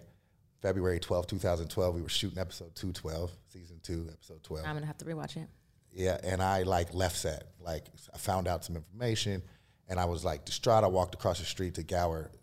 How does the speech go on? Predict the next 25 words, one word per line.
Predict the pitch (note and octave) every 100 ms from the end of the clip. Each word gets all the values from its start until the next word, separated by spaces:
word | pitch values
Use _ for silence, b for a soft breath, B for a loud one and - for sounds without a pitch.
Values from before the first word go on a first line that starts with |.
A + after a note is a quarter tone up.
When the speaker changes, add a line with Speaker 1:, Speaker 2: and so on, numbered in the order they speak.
| -
Speaker 1:
Uh, | E2+ D#2
I | F2+
was, | F#2
we | F2+ F#2
shot | - F#2+
on, | F2 E2
uh, | E2 D#2
Ros-, | F2 E2+ -
uh, | F2+ D#2+ D#2+
Gower | F#2 F2 E2+
and | D#2
Sunset. | - F#2 F2+ C#2+ -
So | E2+
I |
walked | E2+ F#2 F2
across | - E2+
the | -
street | F2 E2
to | D#2
this | E2 F#2
liquor | F2
store | - E2+ D#2+
next | E2 -
to | E2
Roscoe's, | G2+ G2+ - F#2+ F#2+ F2